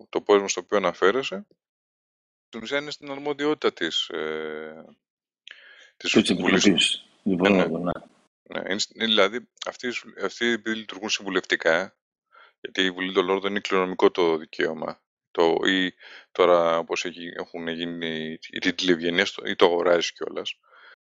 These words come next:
Speaker 1: Αλλά επειδή δεν, επειδή δεν είναι εκλε-, δεν είναι εκλέγονται, ε, ο ρόλος τους είναι συμβουλευτικός. Δεν είναι, ας πούμε, ο-, όπως στην Αμερικάνικη γερουσία που και, και εκεί οι γερουσιαστές εκλέγονται και έχουν, ας πούμε, υπάρχει αυτό, αυτό,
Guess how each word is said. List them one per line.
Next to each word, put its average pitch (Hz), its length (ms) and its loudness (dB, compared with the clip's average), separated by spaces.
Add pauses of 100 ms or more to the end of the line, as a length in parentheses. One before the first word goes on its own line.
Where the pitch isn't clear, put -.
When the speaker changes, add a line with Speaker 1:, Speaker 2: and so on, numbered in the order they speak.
(500)
Speaker 1:
Αλλά 82 720 0
επειδή 90 300 2
δεν, 107 160 -6
επειδή 95 240 -12
δεν 104 100 -6
είναι 104 100 0
εκλε-, 92 260 -4 (140)
δεν 98 240 -4
είναι 98 180 -4
εκλέγονται, 85 560 0 (960)
ε, - 120 -20 (320)
ο 98 100 4
ρόλος 120 180 6
τους - 80 -8
είναι 131 100 -4
συμβουλευτικός. 107 920 -4 (640)
Δεν 101 160 4
είναι, 101 100 -4
ας - 120 -4
πούμε, 101 120 -10
ο-, - 260 -12
όπως 98 280 -10
στην 95 200 -6
Αμερικάνικη 92 540 0
γερουσία 92 380 0
που 87 220 -4 (320)
και, 104 300 -8 (140)
και - 220 -6
εκεί 104 240 -4
οι 104 40 -2
γερουσιαστές 95 640 0
εκλέγονται 95 460 0
και - 160 -6
έχουν, 92 200 -4
ας 87 140 -6
πούμε, 92 120 -10
υπάρχει 87 260 0
αυτό, 92 180 -8
αυτό, 87 600 0